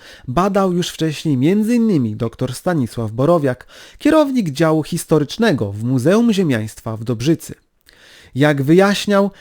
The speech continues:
wspomniane zdjęcie zostało udostępnione swego czasu muzeum przez Pracownię Badań Historycznych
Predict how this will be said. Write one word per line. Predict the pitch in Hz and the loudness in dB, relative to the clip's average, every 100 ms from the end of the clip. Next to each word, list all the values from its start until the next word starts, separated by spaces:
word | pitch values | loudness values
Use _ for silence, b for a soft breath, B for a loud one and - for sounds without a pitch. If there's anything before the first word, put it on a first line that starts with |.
| B | B
wspomniane | - - 143 202 240 226 | -10 -2 0 2 2 0
zdjęcie | 220 240 233 208 208 | 0 0 0 0 -2
zostało | 196 208 190 | -2 -2 -4
udostępnione | - 196 190 170 196 175 185 220 156 - | -2 -2 -2 -2 -4 -4 -2 -2 -2 -6
swego | - 127 123 127 | -8 -6 -4 -4
czasu | 143 135 147 | -6 -4 -4
muzeum | 135 139 113 135 156 151 | -2 -2 0 0 0 -2
przez | - 135 - | -6 -10 -6
Pracownię | 165 170 254 233 226 165 | -6 -2 -2 0 -2 -2
Badań | 131 135 139 135 | -2 -2 -4 -6
Historycznych | 143 - 170 202 - 190 | -12 -4 0 0 -2 -4